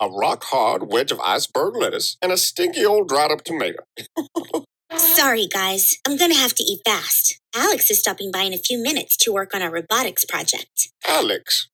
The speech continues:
Speaker 1: Is that the girl with that weird dog or the boy with the hat with the wings that flap?
Speaker 2: No, Uncle Jay. This is Alex.
Speaker 1: Oh, okay. I remember. A very nice young, hmm, come to think of it.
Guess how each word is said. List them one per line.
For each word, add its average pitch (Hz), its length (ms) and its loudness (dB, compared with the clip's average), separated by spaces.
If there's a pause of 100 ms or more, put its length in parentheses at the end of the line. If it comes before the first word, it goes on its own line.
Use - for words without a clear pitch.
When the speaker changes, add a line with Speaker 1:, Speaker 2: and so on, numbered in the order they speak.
Speaker 1:
Is - 140 -2
that 539 160 0
the 494 60 -2
girl - 320 0
with - 160 0
that 101 220 -2
weird 135 360 -2
dog 143 400 0 (100)
or 156 100 2
the 175 200 -2
boy 240 420 4
with - 120 -2
the 135 120 0
hat 156 380 -2
with - 120 -4
the 220 140 0
wings 302 360 -2
that 190 140 -4
flap? - 280 -6 (280)
Speaker 2:
No, 262 360 0
Uncle 196 320 -4
Jay. 349 420 0 (160)
This - 380 4
is 196 120 2
Alex. - 640 0 (100)
Speaker 1:
Oh, - 640 -2
okay. 98 400 0
I 117 160 -4
remember. 110 720 -2 (380)
A 156 80 -6 (100)
very 262 320 4
nice 196 500 2
young, 151 580 -2 (280)
hmm, 98 500 -6 (200)
come - 160 0
to - 80 -2
think 220 260 -2
of 101 100 -6
it. 139 180 0